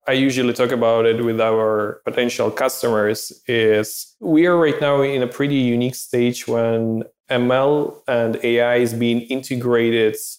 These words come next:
almost into every organization in the world, one way or another. Products are being built based on the M L models. And for the companies, one of the easiest way to improve their model performance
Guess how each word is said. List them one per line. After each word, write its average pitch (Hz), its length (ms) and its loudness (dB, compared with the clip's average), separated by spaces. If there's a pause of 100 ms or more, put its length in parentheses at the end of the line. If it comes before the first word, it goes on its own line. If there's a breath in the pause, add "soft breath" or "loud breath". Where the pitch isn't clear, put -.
(160)
almost 135 400 0
into 117 580 0
every 135 440 2
organization 117 760 0
in 107 120 -2
the 107 60 -2
world, 107 340 0 (200)
one 117 300 0
way 113 80 4
or 107 160 2
another. 107 560 -2
Products 143 440 0
are 127 60 0
being 117 340 0
built 117 360 0 (360)
based 120 320 0
on 117 140 -2
the 107 320 2
M 110 160 -2
L 107 100 2
models. 113 640 -2 (140)
And 123 440 0 (340)
for 143 120 0
the 123 120 2
companies, 135 960 -4 (100)
one 151 320 0
of 143 140 2
the 135 260 0
easiest 147 640 -2
way 131 260 0
to 117 720 0 (140)
improve 131 420 -2
their 120 180 4
model 120 300 2
performance 120 920 -2